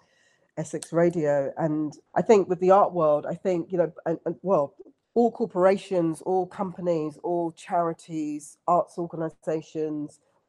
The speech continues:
boards, trustees need to sit down in the wake of George Floyd and the Black Lives Matters, uh, movement across the world, need to really sit down and, and, and talk about how they can address and unpack and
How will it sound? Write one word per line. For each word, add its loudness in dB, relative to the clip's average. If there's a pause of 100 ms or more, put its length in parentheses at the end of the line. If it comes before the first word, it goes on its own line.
boards, 0
trustees -6
need -4
to -2 (200)
sit 0
down 4
in 0
the -4
wake -2
of -10
George -4
Floyd -2 (140)
and -8
the -16
Black -6
Lives -6
Matters, -8 (100)
uh, -4
movement -2
across -6
the -10
world, 2 (200)
need -2
to -6
really 6
sit -4
down 0 (160)
and, -2
and, -4 (200)
and -2
talk -2
about -2
how -2
they 0
can -4
address 4 (140)
and 4
unpack 0
and -2